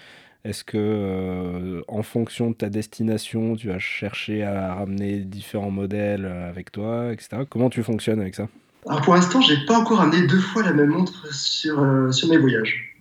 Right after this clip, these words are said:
Speaker 2: Alors j'essaie de réfléchir aux montres que j'emmène, mais c'est vrai que, euh, un voyage, c'est une, c'est une expérience qui est pour soi. En fait, c'est un investissement sur soi-même, hein, donc, euh, plus on avance et plus on se dit que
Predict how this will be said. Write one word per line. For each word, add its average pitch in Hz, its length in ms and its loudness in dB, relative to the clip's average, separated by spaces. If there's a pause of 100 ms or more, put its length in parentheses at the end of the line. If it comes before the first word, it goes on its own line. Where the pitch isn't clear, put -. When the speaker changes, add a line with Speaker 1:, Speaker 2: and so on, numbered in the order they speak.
(160)
Speaker 2:
Alors 113 260 -2
j'essaie 131 260 2
de 156 80 4
réfléchir 139 400 2
aux 123 40 2
montres 127 180 0
que 131 100 0
j'emmène, 151 380 4
mais 127 120 4 (520)
c'est - 240 2
vrai 175 180 6
que, 147 140 4
euh, - 480 -2 (160)
un 143 80 4
voyage, 151 400 6
c'est 131 120 4
une, 123 340 0
c'est 127 260 2
une 139 60 6
expérience 151 380 4
qui 143 100 2
est 131 80 2
pour 143 160 4
soi. 139 340 2 (440)
En 131 120 0
fait, 139 120 4
c'est - 120 0
un 117 40 0
investissement 127 440 0
sur - 120 -4
soi-même, 143 360 4
hein, 127 180 2
donc, 117 280 -2
euh, 110 240 2 (760)
plus 135 180 4
on 127 120 6
avance 127 480 2
et 117 220 0
plus - 180 2
on 139 80 8
se 123 160 0
dit 131 180 2
que 113 420 -2